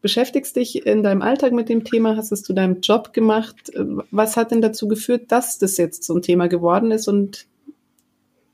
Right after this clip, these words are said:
hast du da selber Erfahrungen gemacht? Hast du Diäten gemacht, als du noch jünger warst? Oder was war so,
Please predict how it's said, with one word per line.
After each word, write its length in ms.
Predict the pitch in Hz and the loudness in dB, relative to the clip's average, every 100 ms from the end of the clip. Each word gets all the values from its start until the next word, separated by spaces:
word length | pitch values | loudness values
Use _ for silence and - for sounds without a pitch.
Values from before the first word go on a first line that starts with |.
| _ _ | _ _
hast 240 | 196 196 190 | -8 -6 -10
du 100 | - | -8
da 160 | - 180 | -4 -2
selber 360 | - 185 302 | 4 4 4
Erfahrungen 520 | 254 233 - 220 220 220 | 2 0 0 0 2 0
gemacht? 420 | 214 214 226 208 | 0 -2 -2 -6
Hast 140 | 196 | -8
du 40 | 185 | -6
Diäten 460 | 185 190 233 220 | -2 0 0 0
gemacht, 320 | 214 208 208 | 0 0 -2
als 120 | 190 185 | -6 -4
du 100 | 185 | -6
noch 140 | 180 | -2
jünger 260 | 208 233 208 | -2 -2 -2
warst? 320 | 202 202 208 | -2 -2 -2
Oder 180 | 190 185 | -4 -2
was 220 | 185 - | -6 -4
war 160 | 185 175 | -4 0
so, 340 | 175 175 | 0 0